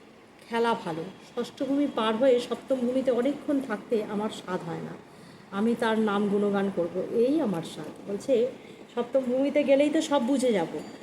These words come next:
তাই সেইখানে আমার যেতে ইচ্ছা হয় না। কিন্তু পঞ্চম ভূমি থেকে ষষ্ঠ ভূমির মধ্যেই থাকতে ইচ্ছা হয়, কারণ আমি তাহলে নাম, তার নাম গুণগান কীর্তন করতে পারবো। আমি সেই, এ অভিমান ভালো নয়। দেহাত্ম বুদ্ধি থাকতে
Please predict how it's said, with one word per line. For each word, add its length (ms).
তাই 260
সেইখানে 440
আমার 220
যেতে 260
ইচ্ছা 420
হয় 220
না। 120
কিন্তু 340
পঞ্চম 320
ভূমি 280
থেকে 180
ষষ্ঠ 340
ভূমির 260
মধ্যেই 300
থাকতে 300
ইচ্ছা 220
হয়, 180
কারণ 340
আমি 200
তাহলে 300
নাম, 540
তার 200
নাম 320
গুণগান 500
কীর্তন 260
করতে 260
পারবো। 300
আমি 320
সেই, 440
এ 60
অভিমান 400
ভালো 260
নয়। 180
দেহাত্ম 400
বুদ্ধি 340
থাকতে 420